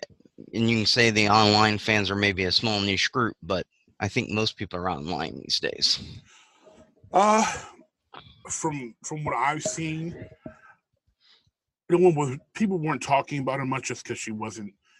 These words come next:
Speaker 2: you know, top of mind. Um, there were the, there are the fans that I've seen that said, "Hey, you know, every woman crush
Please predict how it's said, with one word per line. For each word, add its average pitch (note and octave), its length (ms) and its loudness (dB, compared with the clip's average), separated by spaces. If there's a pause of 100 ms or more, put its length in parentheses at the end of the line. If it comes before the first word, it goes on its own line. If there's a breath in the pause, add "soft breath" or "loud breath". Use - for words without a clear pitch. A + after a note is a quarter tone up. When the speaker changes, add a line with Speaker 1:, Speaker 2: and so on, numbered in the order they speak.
(160 soft breath)
Speaker 2:
you A2+ 140 -10
know, G#2 160 -12
top A#2+ 260 0
of G2+ 60 -10
mind. A#2 480 -4 (520 soft breath)
Um, F#2+ 560 -6
there C3 120 -4
were C#3 120 -6
the, B2 260 -8
there B2 100 -2
are B2 120 0
the A#2+ 100 -8
fans A#2 520 -6
that A2+ 120 -4
I've A2+ 140 -6
seen A#2 200 -10
that G#2+ 120 -10
said, A2+ 160 -10
"Hey, A#2+ 180 -2
you G#2 360 -8
know, F2+ 160 -14 (480)
every A2+ 260 -6
woman A2+ 300 -6
crush G#2+ 280 -8